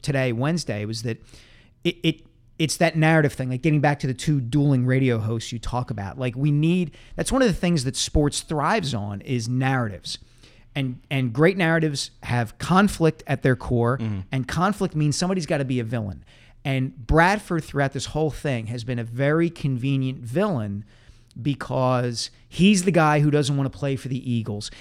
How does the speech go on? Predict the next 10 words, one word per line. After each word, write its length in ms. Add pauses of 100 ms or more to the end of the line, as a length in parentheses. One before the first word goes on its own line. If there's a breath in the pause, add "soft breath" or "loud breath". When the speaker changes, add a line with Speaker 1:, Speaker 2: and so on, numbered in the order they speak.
Speaker 1:
He's 360
the 80
g-, 140
he's 400
the 80
guy 280
who's 140
not 260
tough 280
enough. 300